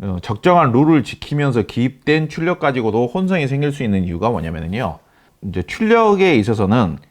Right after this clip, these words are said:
임피던스라는 게 있습니다. 임피던스, 이제 저항이죠, 저항.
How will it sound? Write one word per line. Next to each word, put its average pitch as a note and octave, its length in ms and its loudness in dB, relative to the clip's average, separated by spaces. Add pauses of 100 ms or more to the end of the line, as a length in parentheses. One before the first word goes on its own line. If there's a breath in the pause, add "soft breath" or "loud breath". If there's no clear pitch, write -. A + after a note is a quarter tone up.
임피던스라는 C#3+ 760 2
게 - 60 -6
있습니다. D#2 460 -10 (140)
임피던스, F#2+ 600 -4
이제 E2 200 -8
저항이죠, C3 480 2
저항. G2+ 360 -2